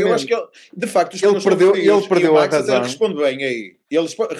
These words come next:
Speaker 2: responde
Speaker 3: frios
Speaker 2: bem.
Speaker 3: para toda a gente, sim, sim,
Speaker 2: É, estão
Speaker 3: sim.
Speaker 2: frios para toda a gente. Ok, pronto, então
Speaker 3: Ah, pá,
Speaker 2: também
Speaker 3: mas
Speaker 2: estão
Speaker 3: o Russell
Speaker 2: frios.
Speaker 3: fez
Speaker 2: Mas a
Speaker 3: ah.
Speaker 2: mesma desculpa que o Max dá ao Jorge, ou seja, dizer, "É pá, estão frios para toda a gente."
Speaker 3: Precisamente.
Speaker 2: A mesma maneira que o, que o Max tem que abordar a curva de maneira diferente. Ou seja, isto
Speaker 3: Dá
Speaker 2: é
Speaker 3: para
Speaker 2: para
Speaker 3: os
Speaker 2: os dois
Speaker 3: dois.
Speaker 2: lados.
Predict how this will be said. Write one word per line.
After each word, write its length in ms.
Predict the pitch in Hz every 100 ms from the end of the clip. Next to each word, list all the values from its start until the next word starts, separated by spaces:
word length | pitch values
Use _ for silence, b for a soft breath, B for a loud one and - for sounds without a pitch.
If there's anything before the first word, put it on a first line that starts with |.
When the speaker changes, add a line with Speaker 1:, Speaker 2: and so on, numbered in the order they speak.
| 135
Speaker 2:
responde 180 | 139 196
Speaker 3:
frios 160 | 165
Speaker 2:
bem. 60 | -
Speaker 3:
para 80 | 175
toda 180 | 165 151
a 60 |
gente, 300 | 123 117 101
sim, 140 | - 131
sim, 120 | -
Speaker 2:
É, 60 | 170
estão 200 | 220 196
Speaker 3:
sim. 60 |
Speaker 2:
frios 200 | 233 220
para 100 | 214
toda 220 | 202 180
a 80 | 143
gente. 320 | 127 113 90 -
Ok, 460 | 147 147 104 90 _
pronto, 220 | 135 113
então 180 | 117 143
Speaker 3:
Ah, 60 | 139
pá, 80 | 143
Speaker 2:
também 80 |
Speaker 3:
mas 100 | 131
Speaker 2:
estão 140 | 170 165
Speaker 3:
o 20 | 185
Russell 140 | 202
Speaker 2:
frios. 80 | -
Speaker 3:
fez 240 | 269 233
Speaker 2:
Mas 200 | 196 220
a 40 | 226
Speaker 3:
ah. 40 |
Speaker 2:
mesma 280 | 233 277 226
desculpa 480 | 220 - 190 170 165
que 80 | 160
o 40 |
Max 300 | 156 131 - 131
dá 280 | 120 135 113 -
ao 120 | 123
Jorge, 680 | - 113 98 95 - 165 262
ou 80 | 127
seja, 280 | - 123 123
dizer, 220 | - 135
"É 40 |
pá, 120 | 139 131
estão 160 | 147
frios 240 | - - -
para 100 | 135
toda 160 | 123
a 60 | 117
gente." 140 | 117
Speaker 3:
Precisamente. 640 | 104 104 110 107 104 139 -
Speaker 2:
A 100 | 185
mesma 320 | 214 277 208
maneira 380 | 190 170 147 139
que 80 | 143
o, 200 | 156 165
que 100 | -
o 60 | 147
Max 320 | 120 127 -
tem 100 | 170
que 60 | 143
abordar 340 | 139 143 143
a 60 | 156
curva 280 | 160 180
de 60 | 196
maneira 240 | 220 220
diferente. 440 | 226 214 233 240 247
Ou 60 |
seja, 180 | 233 151
isto 100 | 180
Speaker 3:
Dá 60 | 247
Speaker 2:
é 20 |
Speaker 3:
para 120 | 262
Speaker 2:
para 20 | 202
Speaker 3:
os 60 | 147
Speaker 2:
os 60 | 175
dois 140 | 254
Speaker 3:
dois. 60 | 247
Speaker 2:
lados. 280 | 240 226